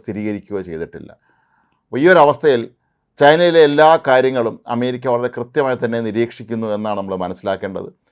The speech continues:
ഈ മുങ്ങിയ അന്തർവാഹിനിയുടെ ചിത്രങ്ങൾ പോലും അമേരിക്കയുടെ സാറ്റലൈറ്റുകളാണ് പകർത്തി മാധ്യമങ്ങൾക്ക് ഇപ്പോൾ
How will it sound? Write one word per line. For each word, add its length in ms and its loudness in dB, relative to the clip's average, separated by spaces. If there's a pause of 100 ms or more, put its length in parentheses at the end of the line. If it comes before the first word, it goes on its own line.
(200)
ഈ 120 -12
മുങ്ങിയ 260 -2 (120)
അന്തർവാഹിനിയുടെ 680 0 (120)
ചിത്രങ്ങൾ 440 0
പോലും 220 -2 (460)
അമേരിക്കയുടെ 560 -4 (200)
സാറ്റലൈറ്റുകളാണ് 880 -4 (260)
പകർത്തി 440 -8 (420)
മാധ്യമങ്ങൾക്ക് 640 -8
ഇപ്പോൾ 180 -10